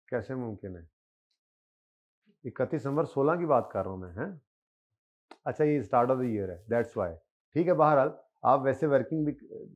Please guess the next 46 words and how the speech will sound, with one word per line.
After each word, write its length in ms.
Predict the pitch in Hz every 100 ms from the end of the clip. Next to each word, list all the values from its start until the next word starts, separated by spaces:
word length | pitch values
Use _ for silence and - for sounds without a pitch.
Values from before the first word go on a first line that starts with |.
| -
सिंपल 300 | 143 143 180
वर्किंग 320 | 160 147 170
भी 80 | 170
कर 140 | 143
सकते 280 | 107 107 -
हैं 100 | 107
कि 60 | 113
आपके 240 | 117 - 143
पास, 260 | 131 147 135
इधर 140 | 127
देखें, 280 | 113 104 107
दो 140 | 117
सौ 160 | 131 156
पर 160 | 156 143
एसेट 300 | 123 156 151
पड़ा 200 | 135 151
था 120 | 175 131
कॉस्ट, 360 | 147 185 - _ _ _ -
और 280 | 127 117 104 - _ _
दो 180 | 110 127
सौ 200 | 135 170 156
divided 520 | 143 131 127 160 147
by 160 | 120 127 185 - _ _ _ _ _ _ _ - _
बीस 300 | 113 127 175 170
हुआ, 220 | 180 190 170 - _ _ -
क्योंकि 200 | - 139
रीवैल्यू 400 | 127 123 123 143
तो 100 | 139
हुआ 200 | 123 175
नहीं। 160 | 143 135 _ _ _
अब 160 | 147 151
ये 140 | 131 180
हमने 320 | 151 160 180
लाना 320 | 151 127 151
है 120 | 165 175
कहाँ 240 | 127 131
पर? 220 | 135 185 202 - _ _ _ -
अ, 340 | 117 120 - - _ 143
इकतीस 500 | 135 156 151 175 165
दिसंबर 600 | 151 143 135 139 196 196 - -
सोलह 340 | - 151 180 180
पर 200 | 127 110
ना, 140 | 147
तो 120 | 165 131
यकम 340 | 127 127 165
जनवरी 300 | 151 156 196